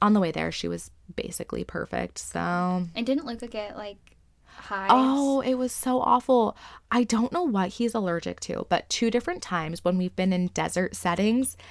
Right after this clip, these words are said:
Speaker 2: Mm-hmm.
Speaker 1: his entire face has puffed up, and he looks like his head's like a soccer ball.
Speaker 2: You
Speaker 1: Like,
Speaker 2: guys
Speaker 1: it's
Speaker 2: know
Speaker 1: just
Speaker 2: he looked precious, though.
Speaker 1: It was actually a little bit scary. We're like,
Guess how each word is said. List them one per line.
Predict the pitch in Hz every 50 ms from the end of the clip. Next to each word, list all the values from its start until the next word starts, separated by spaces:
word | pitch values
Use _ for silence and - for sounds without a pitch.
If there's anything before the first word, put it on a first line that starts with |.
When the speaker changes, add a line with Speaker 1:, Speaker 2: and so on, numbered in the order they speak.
| - -
Speaker 2:
Mm-hmm. | 233 220 220 220
Speaker 1:
his | 226 240 226 240
entire | 247 254 254 - - - - 202 185 185 190 208
face | - - - 180 - - - -
has | - - 196 175 -
puffed | - - - 180 - - -
up, | - - - - - - - -
and | 175 175 165
he | 185 180 175
looks | 170 170 180 180 - - -
like | 175 170 170 165 - - _ _ _ - -
his | 180 175 165 -
head's | 180 170 - - -
like | 175 - -
a |
soccer | - - - - - - -
ball. | - - - - -
Speaker 2:
You | 254 269
Speaker 1:
Like, | 285 294
Speaker 2:
guys | 294 294 -
Speaker 1:
it's | 285
Speaker 2:
know | 302 294
Speaker 1:
just | 294 302 -
Speaker 2:
he | 311
looked | 302 320 349 - - - - -
precious, | - 285 285 - - 277 269 - -
though. | - - - - - 139 - 269
Speaker 1:
It | - -
was | 226 247
actually | 226 208 202 - - 494
a | -
little | 185 160 175 165 160
bit | - - -
scary. | - - 156 151 - - -
We're | - 165 170
like, | 160 160 160 160 156 -